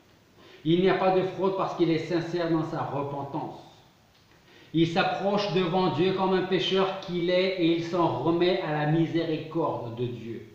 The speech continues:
Il n'imite pas tous ceux qui parlent de repentance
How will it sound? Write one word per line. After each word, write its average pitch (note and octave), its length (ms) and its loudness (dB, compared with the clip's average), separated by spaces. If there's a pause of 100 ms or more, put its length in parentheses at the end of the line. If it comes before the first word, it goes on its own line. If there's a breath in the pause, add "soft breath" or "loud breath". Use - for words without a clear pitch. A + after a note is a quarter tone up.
(920 loud breath)
Il F#3+ 240 6
n'imite A3 460 2
pas A3 320 2
tous G#3+ 140 0
ceux A3 140 -4
qui G3 180 -4
parlent F#3 380 0
de F3 100 4
repentance G3 1080 0